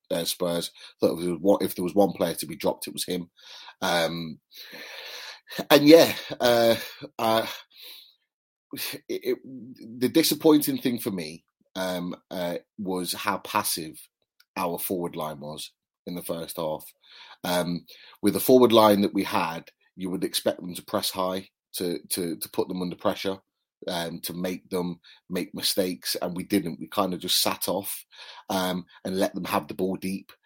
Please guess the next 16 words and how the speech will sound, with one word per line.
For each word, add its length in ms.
and 140
bring 220
the 80
ball 200
forward. 520
The 80
lack 280
of 120
pressing 500
allowed 480
them 200
to 100
play 320
through 460
the 80
midfield 680